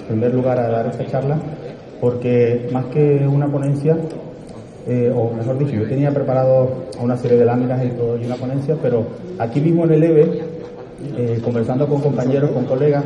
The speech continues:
me he dado cuenta que hay un, hay, hay otros aspectos que, pues, se pueden tocar, y más allá de lo que tenía preparado, pues ya como el tiempo lo apremia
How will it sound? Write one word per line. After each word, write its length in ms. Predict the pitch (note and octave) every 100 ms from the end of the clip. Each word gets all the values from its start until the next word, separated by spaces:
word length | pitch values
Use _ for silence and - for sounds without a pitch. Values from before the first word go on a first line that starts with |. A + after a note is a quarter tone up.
| - - - -
me 80 | B2+
he 20 |
dado 200 | D3 E3+
cuenta 260 | E3 E3+ F3
que 180 | D#3+ C#3
hay 120 | C#3+
un, 640 | D#3+ D#3+ D#3+ D#3+ D#3 D#3
hay, 260 | C3+ C3+ D3+ B2+
hay 140 | C3+
otros 260 | D3 D#3+ D3
aspectos 540 | B2+ D3+ - E3 E3 -
que, 220 | B2+ A#2
pues, 140 | A#2+ C3+
se 100 | -
pueden 300 | B2+ C#3+ D3+
tocar, 260 | D3 D3+ D3+ - - - -
y 160 | A#2+ A#2+
más 380 | A#2 A#2 C3 C#3+
allá 200 | C#3+ D3
de 120 | C#3+
lo 100 | C#3
que 80 | -
tenía 260 | B2 C3+
preparado, 480 | C#3+ D3 C3 C#3 D3+
pues 300 | C#3 A2 A2
ya 220 | A#2+ B2
como 220 | C#3 C3 A#2
el 100 | A2+
tiempo 260 | B2 B2 C#3
lo 80 |
apremia 340 | C3 C3+ C#3+